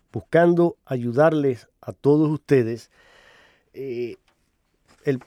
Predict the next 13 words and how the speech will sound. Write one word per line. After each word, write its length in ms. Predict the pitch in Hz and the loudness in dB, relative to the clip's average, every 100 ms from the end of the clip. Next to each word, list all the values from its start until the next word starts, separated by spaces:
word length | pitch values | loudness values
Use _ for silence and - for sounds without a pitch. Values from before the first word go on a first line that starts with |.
| _ | _
padre 440 | 156 156 165 165 - | 2 4 4 2 -2
Roberto 500 | 123 127 143 143 147 | -4 0 0 0 0
Mena 260 | 170 156 131 | 2 2 2
y 80 | |
este 180 | 135 143 | 0 -4
servidor, 500 | - 139 139 139 139 | -2 -2 0 0 -2
Jorge 300 | - 123 131 | -2 -4 -4
Graña, 400 | 139 135 123 127 | 0 2 2 0
decidimos 720 | 123 123 120 156 180 175 135 123 | -2 -6 -4 -2 2 2 2 0
hacer 340 | - 143 143 | -2 -2 -2
este 240 | 139 - 131 | -4 -4 -4
ciclo 380 | - - 139 | -2 -2 2
de 80 | 131 | 2